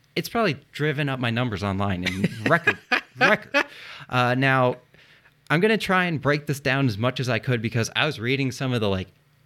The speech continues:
Speaker 1: theological differences between them, and even then I was like, "W-, what?" Like, it, it was just very confusing. So I'll try and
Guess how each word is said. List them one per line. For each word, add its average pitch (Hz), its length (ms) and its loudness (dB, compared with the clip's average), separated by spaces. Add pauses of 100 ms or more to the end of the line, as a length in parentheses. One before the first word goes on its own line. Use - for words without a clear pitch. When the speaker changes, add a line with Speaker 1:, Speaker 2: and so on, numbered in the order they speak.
(120)
Speaker 1:
theological 117 840 -2
differences 139 640 -2
between 151 400 -4
them, 156 300 -2
and 113 160 0
even 127 280 0
then 113 200 0
I 123 80 2
was 104 100 -2
like, 92 160 -4 (680)
"W-, 101 160 -8 (160)
what?" 110 400 -2 (380)
Like, 113 280 2
it, 160 280 0
it - 20 6
was 131 180 4
just 117 160 -2
very 123 200 2
confusing. 139 460 -2
So 123 280 2
I'll 117 100 2
try 147 260 0
and 139 200 0